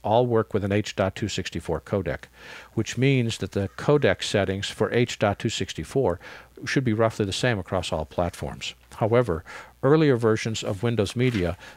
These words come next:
don't create as small a file as QuickTime does. To get the same quality, you're gonna need to have a larger file size,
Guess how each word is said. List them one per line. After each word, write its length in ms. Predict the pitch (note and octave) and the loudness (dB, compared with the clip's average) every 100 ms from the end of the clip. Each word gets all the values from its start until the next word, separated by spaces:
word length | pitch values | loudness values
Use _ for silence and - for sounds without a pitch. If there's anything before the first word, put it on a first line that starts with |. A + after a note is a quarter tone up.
| - G#2 | -12 2
don't 320 | B2+ C#3 - | 4 4 0
create 460 | - C3+ C3+ A2 - | -2 2 4 4 2
as 120 | A2+ | -4
small 340 | - A2+ G#2 G2 | -4 0 0 0
a 60 | |
file 440 | - B2+ D3 A2+ F#2+ | 0 2 4 4 2
as 160 | G2+ - | -4 0
QuickTime 480 | D#3 - G#2+ E2 | -2 0 -2 -2
does. 340 | D#2 C2 - - - - - - | -2 -4 -6 -10 -14 -20 -18 -4
To 80 | A2+ | 2
get 220 | A#2+ - | 2 2
the 60 | |
same 300 | A#2 - F#2+ | -2 0 -2
quality, 560 | F2 - C#3 A#2+ F2 F2 - - | -2 0 2 2 0 -4 -10 -8
you're 120 | G#2+ | -2
gonna 100 | A2 | 0
need 160 | A2+ G#2 | 0 0
to 40 | |
have 200 | F2+ G#2 | 0 2
a 60 | F#2+ | 2
larger 340 | E2+ E2 - | 2 0 -4
file 320 | - F2 E2 | -2 0 0
size, 420 | D#2 - C2 - | -2 -4 -4 -8